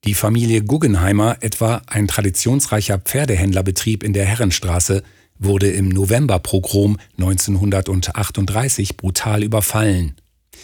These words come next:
Pferde gestohlen, Büros und Wohnungen verwüstet. Manche Familienmitglieder konnten ins Ausland fliehen, andere wurden deportiert und ermordet.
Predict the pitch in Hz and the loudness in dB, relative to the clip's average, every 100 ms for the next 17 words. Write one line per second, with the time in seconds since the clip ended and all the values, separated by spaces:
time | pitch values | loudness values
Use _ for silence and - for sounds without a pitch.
0 | - - _ _ - - 135 110 98 - | -20 -20 _ _ -6 -2 0 0 0 0
1 | 104 107 113 - _ - 92 92 113 110 | 2 2 2 -4 _ -4 -2 2 2 0
2 | - 117 107 117 135 101 95 95 - 104 | -2 -2 0 2 2 4 2 0 0 0
3 | 117 120 - 95 - - _ _ _ _ | 0 0 0 0 -2 -10 _ _ _ _
4 | - _ _ _ _ _ 98 131 - 139 | -20 _ _ _ _ _ -2 0 0 -2
5 | 127 135 156 110 98 101 110 110 113 110 | 0 2 2 2 2 0 -2 0 0 0
6 | 110 107 123 117 123 127 - 101 - 98 | -2 0 0 0 -2 -2 0 0 0 0
7 | 95 82 78 _ _ 123 135 95 92 87 | 0 -2 -4 _ _ 0 0 2 0 0
8 | 90 90 92 95 - - - 117 110 - | 0 2 0 0 -2 -2 0 0 0 -2
9 | _ 113 117 - - 113 110 95 80 80 | _ -2 -2 -4 -2 0 0 0 -2 -4
10 | - | -6